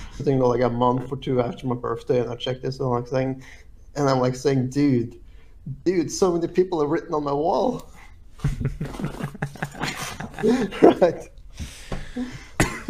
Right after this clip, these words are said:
Uh, so no, man, because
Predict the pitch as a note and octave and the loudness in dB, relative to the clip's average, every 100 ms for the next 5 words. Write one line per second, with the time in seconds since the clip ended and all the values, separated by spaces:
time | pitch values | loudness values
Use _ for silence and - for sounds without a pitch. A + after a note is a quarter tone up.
0 | B3 - - - - - C3+ C#3 C#3 C3+ | -8 -8 -10 -10 -12 -8 -2 0 0 -2
1 | C3+ C3 D3+ C#3 C#3 C#3 C3 E3 C#3+ B2+ | -6 0 4 4 4 0 -2 2 2 2
2 | B2 B2+ B2+ B2+ C3+ C#3 | 0 0 -2 -4 -8 -8